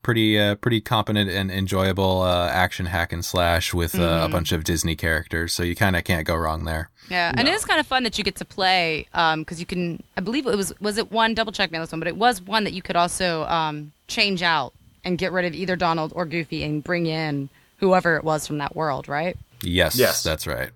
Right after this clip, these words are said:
Speaker 2: So, like, I, I don't know. I found that really, like, that would, that's really fun for me, 'cause it's like, "Oh, you get to be Hercules or be the Beast," or, and that kind of a thing. And so it's
Speaker 1: And I
Speaker 2: and
Speaker 1: was more like,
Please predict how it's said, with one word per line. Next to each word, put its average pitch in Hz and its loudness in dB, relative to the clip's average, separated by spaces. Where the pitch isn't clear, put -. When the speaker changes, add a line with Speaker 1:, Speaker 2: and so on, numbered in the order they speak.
Speaker 2:
So, 220 0
like, 208 0
I, 220 0
I 240 2
don't 220 2
know. 160 -2
I 208 2
found 202 0
that 180 2
really, 170 0
like, 175 -4
that 185 4
would, 185 -4
that's 196 -2
really 175 0
fun 156 0
for 170 -2
me, 175 0
'cause 165 -2
it's 170 -8
like, 185 -6
"Oh, - 2
you 175 0
get 180 -4
to 160 -6
be 220 0
Hercules 156 0
or 156 -2
be 190 0
the 180 0
Beast," 170 0
or, 147 -2
and 175 -2
that 156 0
kind 151 -8
of 147 -10
a - -8
thing. 151 0
And 156 0
so 165 2
it's 156 -6
Speaker 1:
And 104 0
I 104 4
Speaker 2:
and 147 2
Speaker 1:
was 98 2
more 98 4
like, 95 2